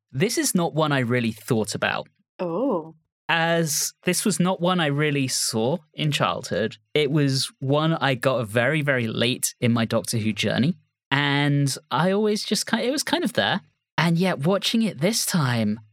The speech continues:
Speaker 1: I don't think I'd picked up before on just how fun this was. It's an absolute romp. The characters are wonderful. The sisterhood, I mean, you heard me earlier, I was nerding out over all the esoteric bullshit.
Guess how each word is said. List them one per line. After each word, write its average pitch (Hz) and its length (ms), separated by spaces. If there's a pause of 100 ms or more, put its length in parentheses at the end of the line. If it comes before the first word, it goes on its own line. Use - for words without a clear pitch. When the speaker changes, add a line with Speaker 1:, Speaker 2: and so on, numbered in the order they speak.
Speaker 1:
I 190 100
don't 226 220
think 147 220
I'd 131 260
picked - 260
up 139 140
before 143 320
on 107 140
just 123 460
how 98 180
fun 113 320
this - 240
was. - 400 (340)
It's 208 300
an 135 200
absolute 151 560 (140)
romp. 107 400
The 123 80
characters 151 600
are 147 80
wonderful. 110 800 (240)
The 131 60
sisterhood, 147 840
I 127 80
mean, 117 420 (260)
you 131 160
heard 123 200
me 120 120
earlier, 120 300
I 104 40
was 104 120
nerding 117 380
out 107 240
over 104 220
all 107 120
the 104 280
esoteric 104 560
bullshit. 95 460